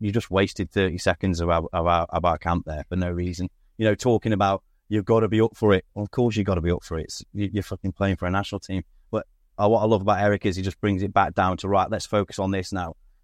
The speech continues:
And that's not, it's not always the same thing as you say. You, you can, uh, you, you're intelligent enough, you've been around the game enough as well to identify,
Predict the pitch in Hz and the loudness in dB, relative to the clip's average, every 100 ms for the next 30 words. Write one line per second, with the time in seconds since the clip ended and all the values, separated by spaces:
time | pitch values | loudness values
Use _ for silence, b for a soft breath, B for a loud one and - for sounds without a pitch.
0 | - 107 117 104 120 131 104 104 120 127 | -4 0 2 2 0 0 -2 -2 -2 0
1 | 117 110 107 - 107 104 107 101 98 110 | 0 0 -2 -2 -2 0 -2 -2 -2 0
2 | 117 101 104 104 - 101 98 _ 110 104 | 0 0 -4 -6 -4 -4 -4 _ -2 -2
3 | 104 104 98 - 110 101 101 101 - 92 | 0 0 0 2 2 2 -2 -4 -6 -4
4 | 104 95 98 101 98 101 98 98 92 90 | -2 0 2 2 0 -2 -2 -4 -4 -6
5 | - 95 95 95 92 95 95 - 92 92 | 0 0 0 0 0 2 -2 0 2 2